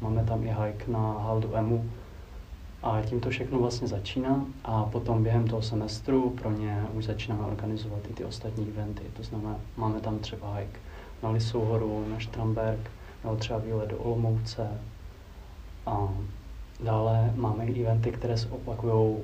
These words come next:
pravidelně. Hm, to je naše taková chlouba. <laughs> A mezi ten nejznámější patří Filap a to jsou takové kulturní večery, kde ti studenti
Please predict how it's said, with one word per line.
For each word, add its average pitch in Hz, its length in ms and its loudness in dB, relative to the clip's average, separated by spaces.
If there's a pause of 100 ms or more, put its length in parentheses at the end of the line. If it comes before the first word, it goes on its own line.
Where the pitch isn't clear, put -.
(120)
pravidelně. 107 680 0 (840)
Hm, 110 200 0
to 110 80 2
je 107 60 2
naše 113 220 2
taková 113 300 2
chlouba. 110 400 -2
<laughs> 135 60 2 (840)
A 110 280 4 (200)
mezi 113 220 2
ten 139 140 4
nejznámější 120 560 2
patří 113 280 -2
Filap 104 380 -2 (100)
a 110 80 -6
to - 160 -6
jsou - 160 -4
takové 120 280 0
kulturní 127 500 2
večery, 113 600 2
kde 107 460 0
ti 117 100 -4
studenti 110 720 0